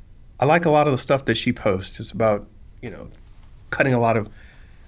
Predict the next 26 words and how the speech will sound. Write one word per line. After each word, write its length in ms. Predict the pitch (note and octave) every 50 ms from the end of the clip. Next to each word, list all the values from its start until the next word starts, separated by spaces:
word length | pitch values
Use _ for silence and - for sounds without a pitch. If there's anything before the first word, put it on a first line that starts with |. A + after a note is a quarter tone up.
| - - - - - -
finding 320 | - F3+ F3+ F3 D#3 C3
better 220 | B2 C3+ C3+ C3+ B2+
ways 320 | B2 A#2+ A#2+ A2+ - -
to 60 | -
cook 80 | - -
food 280 | - - A#2 A2+ A2+ G#2+
without 320 | G#2 G2+ - A2 G#2+ G#2+
a 40 | G#2
lot 200 | G#2 G#2 G2+ G2+
of 140 | G2+ G2 F#2+
the, 220 | F2+ F#2 F#2+ F#2
the 180 | F#2 - - G2+
gluten 340 | G2 A#2 G#2+ G2+ F#2+ F#2+
going 260 | F#2 F2+ F2+ F#2 F2+ F2
on. 140 | F2+ F2+ - - - - - - - - - - - - -
I, 140 | B2 B2 B2 - -
I 60 | - A#2
recently 380 | A2+ A#2 A#2 A2+ - A2+ A2+
pulled 240 | A2+ - - A2+ A2
back 220 | A2 G2+ G2+ -
on 120 | G2+ G2+ G#2
some 140 | - G#2+ G2
of 60 | G2
my 100 | F#2 F2+
carbs, 400 | - - G#2 G2 F#2+ F#2+ F#2+ F#2+
so 320 | - - F#2+ F#2 F#2 F2+